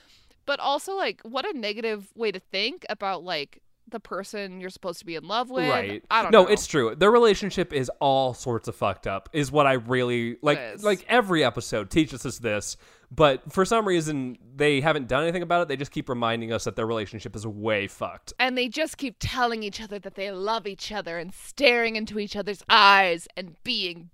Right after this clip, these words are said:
Speaker 1: boring.
Speaker 2: Yes.
Speaker 1: So Will decides to show him a copy of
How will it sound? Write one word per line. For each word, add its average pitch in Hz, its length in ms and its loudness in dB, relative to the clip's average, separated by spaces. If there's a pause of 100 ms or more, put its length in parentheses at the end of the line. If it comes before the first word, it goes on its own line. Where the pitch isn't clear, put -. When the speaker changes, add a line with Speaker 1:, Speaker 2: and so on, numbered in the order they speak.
Speaker 1:
boring. 170 460 0
Speaker 2:
Yes. 104 480 -4 (160)
Speaker 1:
So 269 320 -2
Will 269 600 0 (520)
decides 220 640 -2
to 220 140 -8
show 240 400 2
him 170 540 -2 (640)
a 220 140 -4
copy 247 560 0
of 185 320 -2